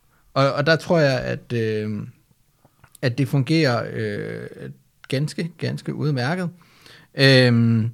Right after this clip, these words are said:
men altså, når man sidder og kigger på, sådan, hvad der, hvad der bliver,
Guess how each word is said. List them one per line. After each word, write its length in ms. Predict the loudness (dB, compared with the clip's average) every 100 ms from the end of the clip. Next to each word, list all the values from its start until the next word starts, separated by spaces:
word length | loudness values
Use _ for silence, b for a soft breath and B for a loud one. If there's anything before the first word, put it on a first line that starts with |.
| b b b _
men 100 | -2
altså, 220 | 0 0
når 100 | 0
man 140 | -2 -2
sidder 320 | 4 6 6
og 60 | 2
kigger 260 | -2 -2
på, 160 | -2 -2
sådan, 140 | -2
hvad 140 | -2 -2
der, 200 | -2 -4
hvad 160 | -4
der 80 | -4
bliver, 400 | -4 -4 -2 -4